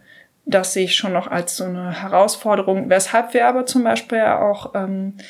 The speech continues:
ein großes Movement-Building-Camp, wo wir noch nicht genau wissen, was wir da eigentlich alles machen wollen. Es gibt aber eher mehr Ideen als wenige. Aber genau, das ist, äh,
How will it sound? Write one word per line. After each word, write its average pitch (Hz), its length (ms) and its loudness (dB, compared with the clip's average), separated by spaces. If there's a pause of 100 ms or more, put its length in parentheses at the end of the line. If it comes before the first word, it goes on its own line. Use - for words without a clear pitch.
(380)
ein 185 240 -6
großes 185 920 -4
Movement-Building-Camp, 190 1120 -4
wo 185 80 -8
wir 185 80 -2
noch 196 80 2
nicht 233 220 0
genau 311 320 4
wissen, 285 260 2
was 233 140 -4
wir 233 80 0
da 208 60 2
eigentlich 220 260 0
alles 226 240 0
machen 233 280 0
wollen. 220 200 0
Es 226 120 -4
gibt - 220 -8
aber - 240 0
eher - 280 0
mehr 233 420 0
Ideen 233 400 0
als 233 260 -4
wenige. 262 460 2 (520)
Aber 214 200 0
genau, 202 200 -2
das 185 140 -4
ist, - 300 -6
äh, - 40 -4